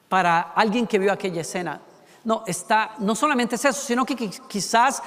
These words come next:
al verlo el soldado lo vio así, lo vio como quizás era Simón de Cirene,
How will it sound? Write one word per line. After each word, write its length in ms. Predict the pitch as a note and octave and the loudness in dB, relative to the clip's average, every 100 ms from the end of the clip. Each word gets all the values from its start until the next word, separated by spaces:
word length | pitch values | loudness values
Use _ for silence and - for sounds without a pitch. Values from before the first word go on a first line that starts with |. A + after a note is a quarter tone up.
| - | 0
al 140 | G3 | 2
verlo 320 | F#3 C4 C#4+ | 6 6 4
el 80 | D4+ | 2
soldado 500 | - A3 F#3 A3+ B3 | 0 0 2 4 4
lo 140 | G#3 F3 | 2 0
vio 420 | G3 A#3 C#4 D4 - - - - | 4 4 4 0 -10 -16 -14 -10
así, 800 | - D4 F4+ F#3+ - - - - | -2 0 0 0 -8 -20 -20 -4
lo 100 | F3+ | -2
vio 960 | F3+ G3+ A#3 C#4 - - - - - - | 2 4 4 2 -4 -14 -16 -16 -18 -6
como 180 | G#3+ A#3 | 0 2
quizás 380 | - A#3 C4 B3 | 2 2 2 2
era 180 | C4+ C#4+ | 2 2
Simón 460 | - B3 A3 A#3 | -2 -2 0 0
de 80 | B3 | 0
Cirene, 640 | A#3+ G#3 G#3 A3 F#3+ A2+ | -2 -2 0 0 -2 -8